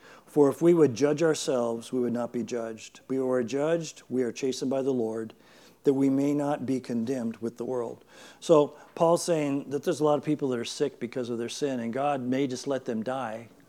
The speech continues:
so that they don't have to forego the judgment of hell. May let them die before they become so debased. That's the end of it all. And he also says this about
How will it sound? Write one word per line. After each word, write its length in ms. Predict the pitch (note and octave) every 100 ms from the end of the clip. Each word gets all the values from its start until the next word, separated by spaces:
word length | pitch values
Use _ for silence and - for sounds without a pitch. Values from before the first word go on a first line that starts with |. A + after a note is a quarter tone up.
| _ - - - _ -
so 180 | -
that 220 | C#3 C3+ -
they 400 | C3+ B2+ A#2+ - _ - _ _ _ - - -
don't 200 | C#3 C#3
have 200 | C#3 -
to 220 | C3+ A#2+ - - _ -
forego 300 | D3+ C3+ C3+
the 100 | B2
judgment 380 | B2+ B2+ A#2+ A2+
of 120 | G#2+
hell. 400 | D3+ C3 G2 A#2+ _ _ _ _ - _ -
May 140 | C3+
let 180 | D3 D3
them 160 | B2+
die 220 | A#2+ C3 C3+
before 320 | B2 B2 B2
they 80 | A#2
become 300 | A#2 C3 A#2
so 200 | - C3
debased. 640 | A#2 A2+ A2+ A2+ - - - _ _ -
That's 260 | C3 B2+
the 80 | B2+
end 120 | A#2+
of 100 | A#2
it 80 | A2+
all. 280 | A2+ A2+ - _ _ - - - -
And 80 | C#3+
he 60 |
also 260 | D#3+ F3 D#3+
says 360 | - E3 C3+
this 440 | C3 D3 B2+ - - _ _ _ _ -
about 440 | B2+ C#3 C#3 C#3